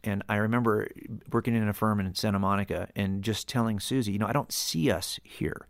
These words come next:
I don't see any other couples who are having families that are," you know, I had very conservative views about marriage and family even before I was a Christian. And I just didn't see anyone like us there.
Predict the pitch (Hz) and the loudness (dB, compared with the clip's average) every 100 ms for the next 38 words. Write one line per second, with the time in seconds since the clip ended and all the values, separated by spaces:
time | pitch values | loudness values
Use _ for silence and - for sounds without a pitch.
0 | - - - - - - 123 139 143 - | -20 -18 -16 -16 -12 -2 2 4 2 0
1 | - 127 123 120 - - 120 120 117 110 | 0 4 4 2 -2 0 0 2 2 2
2 | - 151 - 87 95 - - - - - | 2 0 0 0 -4 -8 -14 -20 -20 -20
3 | - 123 113 120 113 104 - 151 143 123 | -6 0 2 2 2 0 -2 -2 0 0
4 | 90 92 98 98 - 110 - - - 117 | -2 -4 -4 -6 -4 -4 -4 -6 -2 0
5 | 127 107 123 139 113 110 147 131 110 98 | 0 4 4 4 0 0 2 2 0 -2
6 | 107 120 113 101 98 - 107 110 107 101 | 0 2 2 2 0 -2 0 4 4 2
7 | 92 - 117 127 101 87 107 104 98 104 | -4 -4 0 2 0 0 0 2 0 2
8 | 98 87 80 - 127 131 101 92 92 - | 0 0 -4 0 0 0 -6 -8 -12 -18
9 | - - - - - 120 113 120 - 120 | -20 -18 -18 -16 -2 0 2 0 0 0
10 | 107 - 147 147 123 104 101 - _ _ | 0 -2 4 4 4 2 -4 -10 _ _
11 | _ 131 123 113 107 104 113 127 - - | _ -2 0 0 0 2 4 2 -2 -4
12 | - - - - 98 | -6 -4 -2 -2 -6